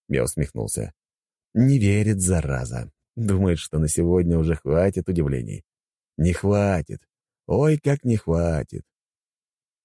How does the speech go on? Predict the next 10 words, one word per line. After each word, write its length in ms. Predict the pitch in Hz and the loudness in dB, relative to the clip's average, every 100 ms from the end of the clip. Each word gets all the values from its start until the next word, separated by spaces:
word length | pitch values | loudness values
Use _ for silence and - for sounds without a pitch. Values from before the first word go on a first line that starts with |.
| _ _ _ _ | _ _ _ _
"Думаю, 320 | 120 202 196 | 0 4 4
что 180 | 170 - | 2 2
не 80 | 175 | 2
хочу 260 | 165 170 196 | 2 0 2
играть 320 | 175 160 156 | 4 2 2
с 60 | |
тобой 300 | - 127 139 | 0 2 2
в 60 | 123 | 4
эти 140 | 123 | 2
игры, 400 | 135 147 139 127 | 2 2 2 0